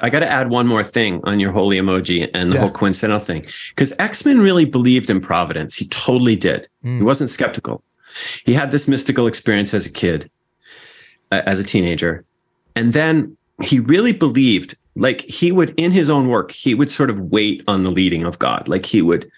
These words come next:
Speaker 1: believe that God wanted something to happen in his life or with a certain book or whatever. And he had, he, and, and, and part of his religious practice was, like, silence, like, sitting in silence or meditating. Um,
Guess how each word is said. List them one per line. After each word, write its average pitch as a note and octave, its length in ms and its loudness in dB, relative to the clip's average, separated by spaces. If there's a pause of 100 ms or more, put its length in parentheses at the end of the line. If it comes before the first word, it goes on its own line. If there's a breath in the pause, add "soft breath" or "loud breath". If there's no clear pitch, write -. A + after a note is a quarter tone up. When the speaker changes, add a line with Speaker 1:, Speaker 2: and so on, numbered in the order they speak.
(180 soft breath)
Speaker 1:
believe A#2 520 2
that A2 180 0
God F#2+ 280 0
wanted F2+ 400 0
something F#2 440 -2
to G#2 100 -4
happen E2 440 -2
in D#2+ 120 -2
his D#2+ 220 -4
life A2 380 0
or D#2 100 0
with E2+ 300 -4
a F#2+ 120 -2
certain F2 340 -4
book A#2+ 340 0
or F#2+ 60 2
whatever. F#2 400 0 (640 loud breath)
And A2 160 0
he C#3 140 4
had, E3 480 -2 (600)
he, C#3 360 2
and, B2+ 400 0
and, - 240 -4
and A#2+ 360 -2
part D#3 200 -2
of D3+ 60 -4
his C3+ 200 0
religious A2 360 -2
practice C3 480 -4
was, G2+ 400 -2
like, F2+ 180 -2
silence, F#2+ 720 -4
like, F#2 100 -2
sitting A2+ 300 -2
in G#2+ 80 0
silence F2+ 440 -2
or F#2 80 -2
meditating. F#2 760 0 (920 soft breath)
Um, G2+ 400 -2